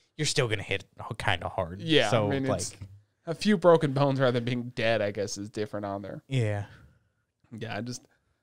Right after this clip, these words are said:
Speaker 2: I don't hate heights. I hate unstable heights. Like, you want me to jump out of a plane? I'm pretty sure I could do that.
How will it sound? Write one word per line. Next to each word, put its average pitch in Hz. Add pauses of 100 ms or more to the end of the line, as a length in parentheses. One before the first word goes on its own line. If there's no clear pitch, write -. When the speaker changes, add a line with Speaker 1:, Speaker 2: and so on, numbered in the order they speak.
(240)
Speaker 2:
I 165
don't 196
hate 135
heights. 123
I 123
hate 151
unstable 113
heights. 107
Like, 127
you 160
want 202
me 196
to 160
jump 175
out 170
of 160
a -
plane? 185
I'm -
pretty 233
sure 147
I 135
could 135
do 113
that. 101